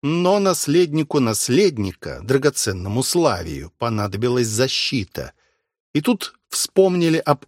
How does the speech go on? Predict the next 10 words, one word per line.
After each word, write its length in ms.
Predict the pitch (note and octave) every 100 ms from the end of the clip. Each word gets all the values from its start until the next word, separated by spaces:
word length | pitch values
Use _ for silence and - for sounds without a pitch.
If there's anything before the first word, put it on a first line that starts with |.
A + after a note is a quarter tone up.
| _
ублюдке, 880 | F#3 D#3 A3 B3 G#3+ - - - - _ _ -
мальчишке 640 | B3 - C#3+ A2 - -
одной 340 | A2+ C3+ C3
с 140 | G2 -
ним 140 | A#2
крови, 460 | A2 F3 E3 F#2 - _ _ _ _
которого 420 | C3 A2+ B2 A#2
совершенно 600 | G#2+ A#2 G#2+ - F3 F#3
не 180 | F3 E3+
жалко. 640 | C3+ G#2 C#2 - - -